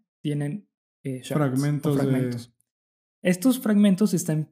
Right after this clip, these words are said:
Speaker 1: están impregnados de algo que se le conoce como intención.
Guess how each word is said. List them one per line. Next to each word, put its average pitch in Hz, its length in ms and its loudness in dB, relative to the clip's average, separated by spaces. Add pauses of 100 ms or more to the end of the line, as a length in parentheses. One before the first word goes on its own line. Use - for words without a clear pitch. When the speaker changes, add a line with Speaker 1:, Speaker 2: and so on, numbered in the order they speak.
(140)
Speaker 1:
están 156 280 -4
impregnados 180 760 0
de 143 80 -6
algo 160 200 -4
que 165 100 -6
se 151 80 -4
le 143 100 -4
conoce 143 360 -8
como 151 400 -4
intención. 147 800 -4